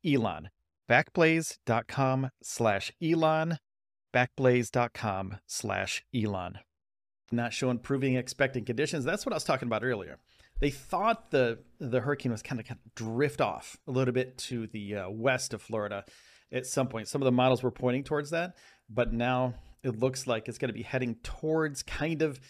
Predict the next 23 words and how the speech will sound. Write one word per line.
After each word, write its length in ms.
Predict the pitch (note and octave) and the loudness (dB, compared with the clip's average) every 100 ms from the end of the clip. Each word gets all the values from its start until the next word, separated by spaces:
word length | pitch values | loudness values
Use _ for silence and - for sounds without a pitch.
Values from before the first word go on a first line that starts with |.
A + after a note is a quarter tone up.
| _ _ - | _ _ -8
um, 420 | B2+ A#2 G#2 G2 - _ _ _ - | -4 -4 -6 -12 -20 _ _ _ -20
you 260 | F3 F#3 | -6 -4
know, 80 | C#3+ | -2
the 120 | C#3+ | -2
Kennedy 320 | - C#3 B2+ | 2 2 2
Space 360 | A#2+ - A#2+ A#2 | -2 -4 -4 -2
Center 240 | C#3 A2+ G#2 | -2 -4 -2
area 420 | C#3 D#3+ F3+ F3 - - - | -2 0 -2 -6 -16 -20 -8
in 100 | A#2+ | -6
some 460 | - C3 C3 B2+ - | 0 2 2 -2 -2
respects. 460 | C#3 C3 C3 C3 - | -4 0 0 0 -2
So 340 | - B2 A2 - - _ | 0 0 0 -10 -20 _
they're 260 | A#2 G#2+ C3+ | -2 2 4
gonna 320 | C#3 C3 A#2 - - | 6 4 0 -8 -4
make 400 | C3+ B2+ C3 C3 - - | 2 4 4 0 -6 0
every 520 | C3+ B2 B2 C3+ C3 | 2 0 -2 -2 -4
possible 720 | C3 - A#2+ - A#2+ A#2 A2+ | -6 -4 -4 -2 -2 -2 -2
precaution 840 | - A#2 - A#2 G#2+ - B2 A2 G#2+ _ _ - | -6 -12 -4 -2 -2 0 0 0 -6 _ _ -14
happen 640 | - C3 A#2 A#2 G2+ G2 _ _ _ | 0 2 2 -2 -4 -8 _ _ _
by 180 | B2+ B2 | 2 4
moving 600 | B2 C3+ C#3 C#3 B2+ B2 | 4 4 4 2 2 0
the 100 | A2 | -2
rocket 540 | G#2 G#2+ G#2 A#2 G#2+ | -2 -4 -4 -6 -6